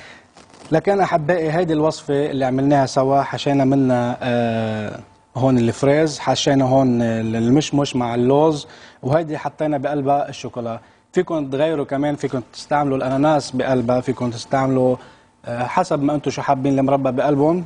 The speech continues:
فيكم، وفيك تلونوا بالتلوين اللي بدكم اياه، وحسب بالتلوين بتحشوها.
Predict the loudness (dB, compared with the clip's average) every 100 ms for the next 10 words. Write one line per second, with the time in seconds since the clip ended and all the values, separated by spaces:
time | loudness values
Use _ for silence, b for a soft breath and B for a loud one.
0 | -2 0 2 2 2 0 0 0 -2 -14
1 | -14 0 2 2 -2 -4 -2 0 0 0
2 | -2 -2 -2 0 0 -2 -6 -6 -2 2
3 | 2 0 -2 0 2 2 2 -2 -4 -4
4 | -6 -6